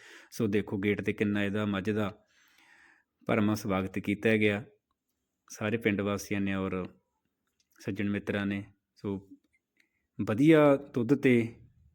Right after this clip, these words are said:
ਇੰਨੀ ਵੀਰ ਕਹਿੰਦਾ ਉਮੀਦ ਨਹੀਂ ਸੀਗੀ ਮੈਨੂੰ ਇਸ ਮੱਝ 'ਤੇ, ਵੀ ਜਿੰਨਾ ਇਹਨੇ ਉੱਥੇ ਜਾ ਕੇ ਪ੍ਰਦਰਸ਼ਨੀ ਆਪਦੀ ਪੇਸ਼ ਕੀਤੀ। ਸੋ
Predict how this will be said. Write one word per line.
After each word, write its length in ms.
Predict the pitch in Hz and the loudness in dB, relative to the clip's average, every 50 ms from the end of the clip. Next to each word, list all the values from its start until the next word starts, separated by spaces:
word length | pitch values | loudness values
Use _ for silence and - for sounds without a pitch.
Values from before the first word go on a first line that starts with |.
| _ _ - | _ _ -2
ਇੰਨੀ 200 | 123 120 120 123 | 0 2 4 4
ਵੀਰ 200 | 117 113 120 117 | 4 2 2 0
ਕਹਿੰਦਾ 220 | 110 - 117 123 127 | 0 0 0 2 2
ਉਮੀਦ 280 | 120 117 110 104 110 | 2 2 2 2 0
ਨਹੀਂ 160 | 107 104 101 101 | 0 -2 -2 -4
ਸੀਗੀ 480 | - 104 104 104 117 120 117 113 113 - - - | -4 -4 -2 -2 0 0 -2 -2 -6 -10 -10 -6
ਮੈਨੂੰ 220 | 110 104 104 107 104 | -4 -4 -2 -2 -4
ਇਸ 160 | 101 - - | -4 -4 -4
ਮੱਝ 220 | 104 101 95 107 | -4 -4 -4 -6
'ਤੇ, 280 | 110 117 117 123 123 - - - - - - - _ _ _ - | -4 -4 -4 -4 -4 -6 -12 -20 -20 -20 -20 -20 _ _ _ -8
ਵੀ 80 | 104 101 | -4 -2
ਜਿੰਨਾ 280 | 104 98 98 98 98 | -2 0 0 0 0
ਇਹਨੇ 380 | 98 101 104 104 104 101 - - _ _ _ _ _ _ _ - | 0 0 0 -2 -2 -4 -6 -12 _ _ _ _ _ _ _ -8
ਉੱਥੇ 240 | 117 110 - - 110 | -8 -6 -4 -4 -2
ਜਾ 180 | 101 101 95 92 | 0 0 0 0
ਕੇ 120 | - 101 | -2 -6
ਪ੍ਰਦਰਸ਼ਨੀ 580 | - - 98 90 98 95 - - 101 101 98 98 | -6 -4 -4 -4 -4 -4 -4 -6 -4 -2 -2 -2
ਆਪਦੀ 440 | 92 90 87 95 92 87 - - - _ _ _ _ _ - _ _ - | -4 -4 -6 -6 -6 -6 -8 -12 -20 _ _ _ _ _ -20 _ _ -6
ਪੇਸ਼ 220 | 107 98 92 - | -6 -6 -6 -6
ਕੀਤੀ। 440 | - 104 101 - - 120 110 107 - - _ _ _ _ _ _ _ _ _ _ _ _ _ _ _ _ _ _ _ _ | -6 -6 -6 -4 -4 -4 -4 -4 -6 -12 _ _ _ _ _ _ _ _ _ _ _ _ _ _ _ _ _ _ _ _
ਸੋ 460 | - - 143 135 135 135 135 131 - | -4 2 4 4 6 4 4 0 -2